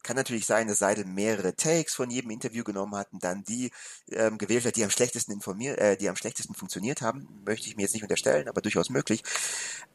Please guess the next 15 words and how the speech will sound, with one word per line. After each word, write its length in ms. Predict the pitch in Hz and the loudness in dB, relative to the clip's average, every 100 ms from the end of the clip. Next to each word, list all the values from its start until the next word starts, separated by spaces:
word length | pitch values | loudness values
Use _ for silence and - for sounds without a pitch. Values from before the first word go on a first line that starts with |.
| - - | -2 4
Ähm, 260 | 135 139 - | 4 4 2
aber 220 | - 143 | 6 6
die 200 | 127 143 | 4 2
Darsteller, 580 | 110 113 - 175 196 170 | 6 6 4 2 4 4
also 160 | 139 | 2
die 300 | 127 131 131 | 0 0 0
Lokalpolitiker, 1300 | 123 123 - - 110 139 143 139 - 143 135 - 135 123 | 0 0 -2 -2 2 4 4 2 0 0 0 4 6 8
was 140 | 120 | 6
auch 80 | 117 | 6
immer, 360 | 131 127 120 - - - 113 - | 8 8 6 2 -20 -20 -16 -6
die 140 | 117 123 | 0 2
hier 200 | 127 113 | 6 8
ihre 160 | 107 | 8
Statements 340 | - 156 127 117 | 8 6 4 2
abgeben, 420 | 104 - 107 127 | 2 2 0 0